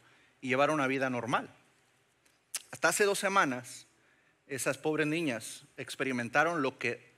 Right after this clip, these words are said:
solo a través de los libros de historia, solo a través de esas historias terroríficas que habían escuchado, se les hizo realidad.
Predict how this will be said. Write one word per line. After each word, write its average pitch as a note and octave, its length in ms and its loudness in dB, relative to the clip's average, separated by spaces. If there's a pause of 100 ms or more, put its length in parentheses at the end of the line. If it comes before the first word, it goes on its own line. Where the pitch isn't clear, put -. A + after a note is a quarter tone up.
(220)
solo F#3+ 320 4
a G3 40 -2
través D#3 640 0
de C3+ 100 0
los B2+ 120 0
libros F3 340 0
de D#3 60 -4
historia, F3 420 -2 (760)
solo F3+ 300 6
a F3+ 60 8
través D3+ 560 4
de D#3+ 180 4
esas F3+ 440 0
historias F3+ 460 0
terroríficas D3+ 720 0 (100)
que C3+ 80 -2
habían C#3 220 0
escuchado, C3+ 600 -2 (840)
se - 180 -2
les C3 160 0
hizo C#3 240 -2
realidad. A2 420 0